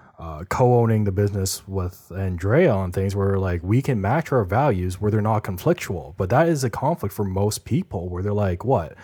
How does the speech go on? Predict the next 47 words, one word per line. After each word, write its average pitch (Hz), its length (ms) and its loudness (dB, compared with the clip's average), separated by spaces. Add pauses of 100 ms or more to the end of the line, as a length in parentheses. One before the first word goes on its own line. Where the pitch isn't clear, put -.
(300)
You 107 120 2
could 110 140 -2
fix - 240 -2
this 117 120 -2
pain 117 360 -2
in 104 100 0
one 104 200 -2
session? 117 540 -6
What 143 160 -8
the 101 120 -2
hell? 95 640 -8 (400)
That 139 240 4
person's 165 340 2
not 131 160 2
coming 104 280 -2
back 135 340 -2
now." 82 420 -8
I'm 101 160 -4
like, 117 280 0
"Well, 120 600 -4 (440)
that's 113 420 0
what 131 120 4
you're 113 100 4
paying 151 320 2
me 110 100 2
for. 98 300 -6
That's 98 240 -4
what 123 140 0
the 107 80 0
salary 135 420 2
is 98 80 -2
for." 101 160 -2
They're 120 100 2
like, 104 260 0
"Yeah, 127 200 4
but 92 160 -2
we're 98 340 2
losing 120 420 4
people 95 300 -2
'cause 98 180 -2
of 90 140 -4
you." 87 280 -10 (340)
Now, 113 460 4
in 101 100 -2
our 104 220 0
business 101 440 0
currently, 135 600 -2